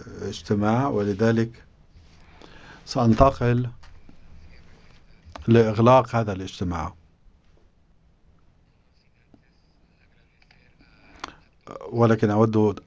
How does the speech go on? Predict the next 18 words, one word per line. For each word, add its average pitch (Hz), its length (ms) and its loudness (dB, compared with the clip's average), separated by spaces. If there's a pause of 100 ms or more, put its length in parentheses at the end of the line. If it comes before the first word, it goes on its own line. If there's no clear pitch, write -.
آه، 101 180 -4
قبل 101 280 -2
ذلك 110 300 2
أن 98 80 -2
أوجه 107 320 2
الشكر 113 340 4
للجميع 104 500 2
لمشاركتهم، 120 1040 2 (560)
ولأسبوع 117 1200 4
مت-، 104 340 -4
ممتاز، 120 960 4
ولكل 104 680 0
المداخلات 107 560 -2
والإسهامات 104 680 0
التي 104 260 -2
تم 127 200 2
التقدم 104 560 0
بها. 131 440 2